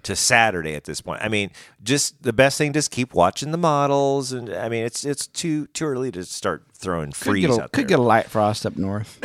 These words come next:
Speaker 2: <coughs> But, uh,
Speaker 1: Well, yeah.
Speaker 2: I don't think we will down here.
Speaker 1: Yeah, I think around fifty-four, uh,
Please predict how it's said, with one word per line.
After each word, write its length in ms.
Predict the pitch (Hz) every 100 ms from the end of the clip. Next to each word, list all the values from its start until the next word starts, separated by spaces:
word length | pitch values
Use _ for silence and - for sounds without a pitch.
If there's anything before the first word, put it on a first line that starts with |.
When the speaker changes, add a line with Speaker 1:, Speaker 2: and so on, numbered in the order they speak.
| - - 269 -
Speaker 2:
<coughs> 720 | 190 135 - _ _ _ -
But, 160 | 113
uh, 140 | 98 90
Speaker 1:
Well, 140 | 104 104
yeah. 220 | 92 98 _ _ _ _ _ _ _ _ _ _ _ - -
Speaker 2:
I 100 | 95
don't 160 | 101 98
think 160 | 92
we 100 | 80
will 160 | 87 90
down 180 | 90 95
here. 240 | 120 135 - -
Speaker 1:
Yeah, 140 | 180
I 60 | 170
think 180 | 214
around 300 | 147 160 123
fifty-four, 840 | - 165 - 123 123 131 143 156 127
uh, 340 | 107 98 82